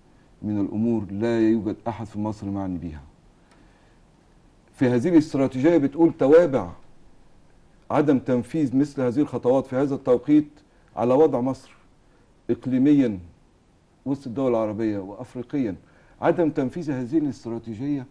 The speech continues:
خلتنا بنتزايل خمس دول أفريقية، قائمة فيها خمس دول أفريقية وخمس دول عربية. في يوم من الأيام أنا خارج لقيت في تجهم على وش الناس كلها، اتغلبنا من مصر في الكورة مش عارف كام. الله،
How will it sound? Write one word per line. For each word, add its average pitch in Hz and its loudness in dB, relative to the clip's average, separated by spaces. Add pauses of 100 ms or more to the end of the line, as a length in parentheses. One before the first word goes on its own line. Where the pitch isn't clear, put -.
(360)
خلتنا 127 -4
بنتزايل 113 -6 (520)
خمس 127 -2
دول 120 -4
أفريقية، 104 -10
قائمة 113 -10
فيها 113 -10
خمس 113 -10
دول 113 -8
أفريقية 101 -12 (340)
وخمس 147 -2
دول 123 0
عربية. 95 -4 (260)
في 127 -2
يوم 156 8
من 143 6
الأيام 127 2
أنا 107 -6
خارج 123 -6
لقيت 113 -6 (460)
في 160 -6 (380)
تجهم 147 0
على 127 0
وش 143 -4
الناس 143 -8
كلها، 117 -14 (520)
اتغلبنا 151 0
من 143 -2
مصر 143 -10
في 107 -16
الكورة 127 -4
مش 104 -14
عارف - -12
كام. 131 -6 (480)
الله، 123 -4